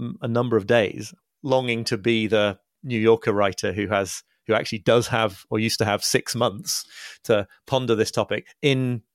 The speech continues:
eight hours. And that's a, <laughs> that's a useful skill. I, I don't really mean to make it qu-, sound quite so, um, sort of fake as I just made it sound. Although I benefited a lot from that kind of journalistic mindset,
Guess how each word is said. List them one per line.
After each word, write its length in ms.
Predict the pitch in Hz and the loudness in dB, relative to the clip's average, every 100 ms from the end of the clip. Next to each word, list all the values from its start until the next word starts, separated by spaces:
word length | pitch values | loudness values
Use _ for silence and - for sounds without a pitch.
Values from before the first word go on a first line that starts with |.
| _ _ 127 | _ _ 0
eight 180 | 117 | 2
hours. 380 | 160 113 - 117 - - _ _ 143 | 2 2 -2 -8 -18 -20 _ _ 0
And 100 | 160 | 2
that's 220 | 254 165 | 4 2
a, 80 | 123 | 4
<laughs> 220 | 107 - | 2 2
that's 320 | 139 220 - | 2 2 0
a 60 | 147 | -2
useful 380 | 143 - 127 | -2 -4 -2
skill. 300 | - - 127 | -2 0 2
I, 120 | 110 113 120 | 2 2 2
I 40 | |
don't 460 | 175 190 147 120 - | 2 -2 -10 -12 -2
really 320 | 123 131 110 | 2 4 2
mean 280 | 107 101 95 | -4 -6 -8
to 120 | - | -6
make 180 | 101 - | -6 -6
it 140 | - | -14
qu-, 180 | - - | -10 -10
sound 320 | - 110 104 - | -4 -4 -4 -2
quite 300 | 120 110 - | -2 -2 -6
so, 340 | - 101 98 | -4 -2 -2
um, 280 | 95 95 92 _ - - - - _ - | -4 -6 -14 _ -20 -20 -20 -20 _ -10
sort 180 | - 104 | -2 -2
of 160 | - - | -4 -4
fake 420 | 139 110 - - - | 0 0 -4 -18 -12
as 140 | 101 | -4
I 280 | 95 92 92 _ | -2 -2 -4 _
just 200 | - 104 | -10 -8
made 160 | 107 95 | -6 -8
it 100 | - | -6
sound. 340 | 101 - 123 - _ _ _ - | -6 -8 -10 -18 _ _ _ -2
Although 220 | 127 127 | 2 4
I 80 | 113 | 4
benefited 580 | 143 151 - 120 117 | 2 2 0 -4 0
a 80 | 110 | 2
lot 260 | 113 127 - | 4 2 -2
from 180 | 110 104 | -8 -4
that 200 | 107 - | -6 -4
kind 280 | 113 107 | -6 -4
of 100 | 104 | -4
journalistic 720 | 92 110 110 117 - 117 - - _ _ _ - | 0 0 0 -4 -4 -8 -8 -20 _ _ _ -14
mindset, 520 | 123 110 110 - 95 | -6 -4 -4 -4 -4